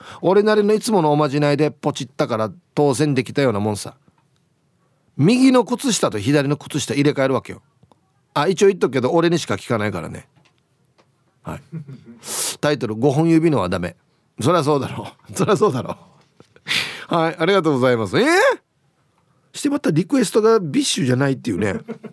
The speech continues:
シャムシエドニカジェンで。<laughs> 懐かしい。はい。ありがとうございます。あ、こんなのもあるわ。で、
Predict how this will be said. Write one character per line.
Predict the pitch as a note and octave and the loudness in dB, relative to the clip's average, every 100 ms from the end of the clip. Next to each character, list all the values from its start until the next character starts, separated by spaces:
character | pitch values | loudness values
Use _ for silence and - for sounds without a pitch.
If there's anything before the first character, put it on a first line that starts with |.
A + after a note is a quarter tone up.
| - - _ _ _ | -20 -20 _ _ _
シ | - F3 | -6 -4
ャ | |
ム | F3 | 0
シ | F3+ | 4
エ | F3 | 4
ド | F3 | 4
ニ | C#3 | 0
カ | G2+ | -2
ジ | G#2 | -4
ェ | |
ン | F#2+ | -2
で。 | F#2 | -2
<laughs> | - - - - - - - - - - - - G#3 - F#3 - | -2 -4 -4 -4 -4 -2 -4 -4 -6 -4 -4 -4 -6 -4 -6 -4
懐 | F3+ A3+ | -4 -4
か | - C3+ | -4 -6
し | - A#2+ | -2 -4
い。 | - - - - G#3 A3+ - - - - - - - - - - - - - | -4 -10 -16 -10 -6 -6 -8 -16 -12 -12 -14 -20 -20 -20 -20 -10 -6 -6 -4
は | D3 C#3+ | -4 -4
い。 | - _ _ _ - - - _ | -6 _ _ _ -20 -20 -20 _
あ | B2 | -4
り | |
が | D3 | -2
と | C3 | 0
う | A#2+ | -2
ご | |
ざ | A2 | -2
い | G#2 | -4
ま | G#2 | -6
す。 | - - _ _ _ - | -10 -16 _ _ _ -8
あ、 | - | -4
こ | - A4+ | 0 0
ん | D5 | 2
な | D5 | 2
の | C5 | 2
も | G3 | 2
あ | |
る | F#3+ E3 | 2 2
わ。 | C3+ G2 - _ _ _ _ _ _ _ _ _ _ | 0 0 -6 _ _ _ _ _ _ _ _ _ _
で、 | A3+ C#4 | -4 0